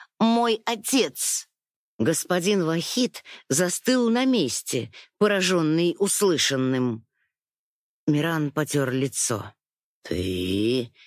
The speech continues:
господин Вахид указал пальцем на племянника. Он не мог даже толком рассердиться от потрясения. "Ты собираешься жениться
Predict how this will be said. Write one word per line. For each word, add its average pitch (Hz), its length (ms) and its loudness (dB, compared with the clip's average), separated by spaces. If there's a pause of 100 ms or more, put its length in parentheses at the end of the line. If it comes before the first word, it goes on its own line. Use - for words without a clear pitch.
(320)
господин 143 600 0
Вахид 143 540 -2
указал 143 480 0
пальцем 135 500 -2
на 135 100 -2
племянника. 139 840 -2 (280)
Он 151 220 2
не 151 80 2
мог 151 240 0
даже 156 280 0
толком 170 400 2
рассердиться 185 920 0
от - 120 -8
потрясения. 127 960 0 (280)
"Ты 127 720 0 (360)
собираешься 139 1080 0
жениться 110 760 -2